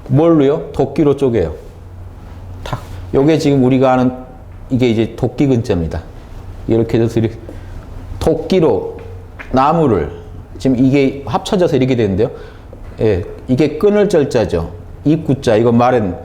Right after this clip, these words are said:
만물을 하나하나 정확히 분석해서 끊어서 말을 해주는 거를 지금 철학 그럽니다. 그래서 이거는 이거, 이거는 이거 다 정확히 설명해 주는 걸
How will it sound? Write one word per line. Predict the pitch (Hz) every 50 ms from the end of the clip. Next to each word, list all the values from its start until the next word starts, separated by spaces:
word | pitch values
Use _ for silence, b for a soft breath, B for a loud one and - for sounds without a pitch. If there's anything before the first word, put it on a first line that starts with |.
| B B B B B B B - -
만물을 | - 135 156 190 208 202 196 180 175 156 -
하나하나 | - - 214 202 196 190 185 180 180 160 156
정확히 | - - 151 147 165 175 175 - 156
분석해서 | 143 - - 143 143 139 160 147 147 139 143 131 -
끊어서 | - 196 190 185 185 170 - 156
말을 | 123 117 110 127 131 131 143
해주는 | 160 151 - 131 117 107 101 95
거를 | 95 95 107 110 104
지금 | - 107 98 95
철학 | - - - 151 151 - - -
그럽니다. | - 98 87 87 82 76 - - - - - - - - - - - - - - -
그래서 | - - - 117 104
이거는 | - 110 110 120 131 131 131 123 135 117
이거, | 110 110 123 127 113
이거는 | 107 107 107 120 123 131 123 120
이거 | 107 104 127 120 117
다 | - - - - - 107
정확히 | - - 127 123 143 175 170 - - - 107 -
설명해 | - - - 156 160 160 156 147 135 120
주는 | 107 104 98 95 95
걸 | 95 113 135 131